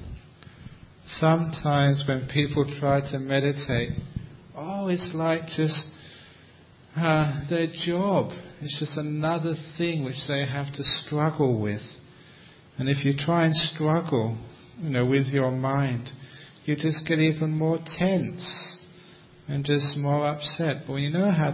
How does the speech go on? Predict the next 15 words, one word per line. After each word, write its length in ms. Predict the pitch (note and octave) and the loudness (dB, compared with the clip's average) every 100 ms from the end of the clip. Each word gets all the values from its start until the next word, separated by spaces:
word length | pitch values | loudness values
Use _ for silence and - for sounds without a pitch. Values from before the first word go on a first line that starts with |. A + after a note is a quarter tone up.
| D3 | 0
to 60 | |
meditate, 680 | A#2+ A#2 A2 A2 B2+ A#2 C3+ - - - - - - - | -2 -2 -2 -4 -2 -2 -2 -8 -18 -20 -20 -20 -12 -2
all 180 | F3+ | 0
meditation 920 | G3+ F3+ F3+ F3 - D#3+ D3+ - D3+ C#3+ | 4 4 4 2 0 0 2 0 -2 -2
is 460 | C#3+ A#2+ - - - - - - - - | -2 -2 -4 -8 -12 -20 -20 -20 -18 -10
is 120 | C3+ C#3 | -8 0
learning 320 | D#3 E3 E3 | 2 2 0
how 220 | D3+ D3+ | 2 0
to 160 | - C#3+ | 0 0
relax 520 | C#3+ C3+ C3+ C#3 - | 0 0 -2 -4 -6
and 100 | B2+ | -4
enjoy 600 | B2+ B2+ C#3+ C#3 D3 D#3+ D3 D3 | -4 -2 0 0 2 0 -2 -2
this 300 | C#3 - - | -2 -2 -2
present 400 | - - D#3 D3+ | -2 -2 -2 -4
moment. 520 | C3+ B2+ A#2+ A2+ A2+ | -2 -2 0 -4 -6